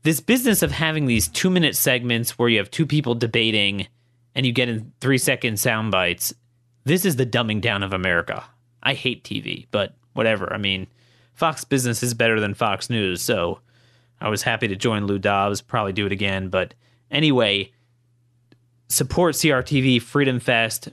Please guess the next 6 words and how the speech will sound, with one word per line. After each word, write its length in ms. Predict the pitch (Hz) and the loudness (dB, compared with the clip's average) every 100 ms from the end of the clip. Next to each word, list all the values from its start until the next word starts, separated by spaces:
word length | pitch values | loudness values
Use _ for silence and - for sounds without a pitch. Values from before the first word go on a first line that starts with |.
| _ | _
free 300 | - - 147 | -8 0 2
market 360 | 131 117 135 | 4 0 0
ideas, 720 | 113 107 104 107 104 101 101 - _ _ _ | 0 0 0 2 4 2 0 -6 _ _ _
sovereignty, 840 | - - 135 123 120 107 117 95 | 0 2 2 0 -4 -4 -4 -4
security, 540 | - 117 - 139 123 107 | -2 -4 0 2 2 0
society. 840 | - 104 131 107 104 101 101 98 | 0 0 0 2 2 0 -2 -4